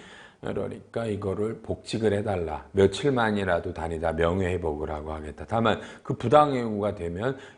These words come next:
이 며칠 있다 퇴직하지만 그럼 이십 년치 급여를 다 줘야 되는 거예요.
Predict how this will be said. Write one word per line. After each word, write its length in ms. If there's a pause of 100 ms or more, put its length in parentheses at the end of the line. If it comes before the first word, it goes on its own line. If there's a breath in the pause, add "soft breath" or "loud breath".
이 160
며칠 420
있다 260
퇴직하지만 680
그럼 160
이십 300
년치 320
급여를 340
다 160
줘야 320
되는 300
거예요. 500